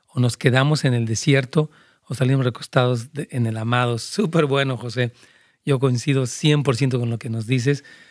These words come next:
Gracias a Dios aquí, Dios nos, nos guió para empezar este estudio de Cantares. Y yo qui-, quiero recomendarles a todos los que nos ven que es-,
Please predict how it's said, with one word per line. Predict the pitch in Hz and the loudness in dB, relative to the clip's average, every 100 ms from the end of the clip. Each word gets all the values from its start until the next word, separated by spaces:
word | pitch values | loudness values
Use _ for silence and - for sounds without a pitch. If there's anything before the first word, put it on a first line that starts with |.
| _ - | _ -4
Gracias | 135 139 151 156 | 0 2 2 2
a | 147 | 2
Dios | 139 139 | 2 0
aquí, | 131 - 139 139 120 - _ _ - | -2 2 2 2 -2 -18 _ _ 0
Dios | 143 143 139 160 - - | 2 2 0 -6 -8 -8
nos, | 127 123 117 | -2 -2 -4
nos | 143 127 | -4 -4
guió | 113 120 131 | -2 0 0
para | 127 131 | 2 0
empezar | 117 117 127 123 | 0 -2 -2 -2
este | 131 - 127 110 _ _ _ | -4 -2 -2 -2 _ _ _
estudio | _ - 139 | _ 0 2
de | 123 | 2
Cantares. | 123 107 107 120 135 196 - _ _ _ _ _ _ | 0 -2 2 2 2 0 -8 _ _ _ _ _ _
Y | 131 127 120 | -2 -2 0
yo | 127 | -2
qui-, | 165 160 | 0 2
quiero | 185 | 4
recomendarles | 185 151 135 131 143 160 147 | 4 2 0 2 2 2 -2
a | 120 | 0
todos | 135 135 | 2 0
los | 131 | 0
que | 127 | -2
nos | 113 101 | -2 -2
ven | 120 135 180 - _ _ _ | 0 0 -2 -10 _ _ _
que | - 123 120 | -4 0 0
es-, | - | -2